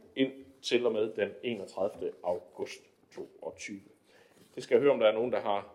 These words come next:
bemærkninger til. Det er der ikke umiddelbart, så kan vi også i byrådet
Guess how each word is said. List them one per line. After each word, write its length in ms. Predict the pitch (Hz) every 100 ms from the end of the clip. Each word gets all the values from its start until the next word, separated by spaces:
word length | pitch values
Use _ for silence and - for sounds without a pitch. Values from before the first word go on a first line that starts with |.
| -
bemærkninger 720 | 107 117 127 - 107 92 87 _ -
til. 320 | 165 196 185 - - _ _ _ _ _ _ _ _ _ _ _ - _
Det 160 | - 104 - -
er 100 | 113
der 120 | 107
ikke 220 | - 120
umiddelbart, 480 | 123 143 113 113 104
så 120 | 107
kan 240 | 104 107 98
vi 160 | 95 -
også 280 | 104 - -
i 80 | -
byrådet 380 | - 190 139 117